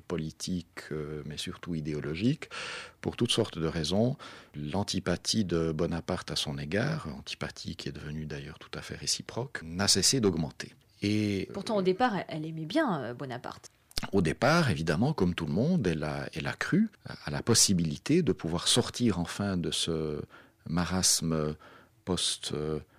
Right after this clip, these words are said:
Speaker 1: révolutionnaire grâce à l'énergie et au talent de cet individu tout à fait hors du commun. Évidemment, elle a même, euh, écrit des vers à sa, à sa gloire, mais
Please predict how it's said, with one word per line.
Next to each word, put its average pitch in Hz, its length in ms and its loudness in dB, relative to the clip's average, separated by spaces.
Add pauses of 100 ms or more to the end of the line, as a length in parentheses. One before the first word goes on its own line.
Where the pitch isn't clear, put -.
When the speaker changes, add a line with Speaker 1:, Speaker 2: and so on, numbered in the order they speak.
(140)
Speaker 1:
révolutionnaire 82 920 0
grâce 98 480 4
à 80 500 -2
l'énergie 80 540 -4
et 120 40 2
au 80 120 2
talent 78 400 -2
de 123 80 -2
cet - 240 -6
individu 71 520 -4
tout - 200 -14
à - 20 -10
fait - 200 -6
hors 92 120 -2
du 87 100 -4
commun. 110 300 -2 (600)
Évidemment, 73 500 0
elle 78 100 0
a 73 60 -6
même, 80 340 0
euh, 69 280 -6
écrit - 320 -8
des 67 160 -2
vers 85 400 0
à 67 60 -2
sa, 62 480 -4
à - 100 -8
sa 67 160 -2
gloire, 117 420 0
mais 110 220 4